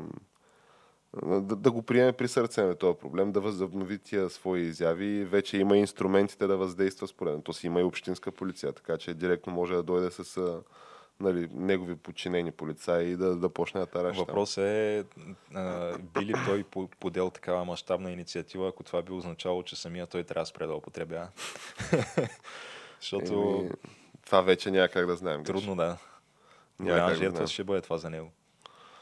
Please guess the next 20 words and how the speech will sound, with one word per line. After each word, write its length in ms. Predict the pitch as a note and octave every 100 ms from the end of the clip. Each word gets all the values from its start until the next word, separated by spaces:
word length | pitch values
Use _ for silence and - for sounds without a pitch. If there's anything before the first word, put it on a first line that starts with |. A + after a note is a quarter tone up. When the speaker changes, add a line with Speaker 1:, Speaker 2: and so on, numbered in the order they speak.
| - _ _
Speaker 1:
Еми, 420 | F2 F2+ F2+ F#2 - -
то 120 | G2
откакто 400 | G2 - G2+ -
не 100 | A2
го 100 | G#2+
канят 360 | - G#2 G#2 G2
в, 260 | F#2 - F2
а, 240 | E2+ E2+
референдуми, 760 | E2+ - F2 F2+ F2+ F2 F2 F2
вече 320 | F2+ - F2
не 220 | F2 F2
знаем 220 | F2 F2
какво 180 | E2+ D#2+
се 80 | -
случва 280 | - - D#2+
с 100 | D#2+
него. 120 | D2+ - -
Speaker 2:
<laughs> 220 | - -
Speaker 1:
Уви. 240 | E2+ F2 E2+ - - - - _ - - - - - - - - -
Speaker 2:
Да, 320 | F#2+ F#2 F#2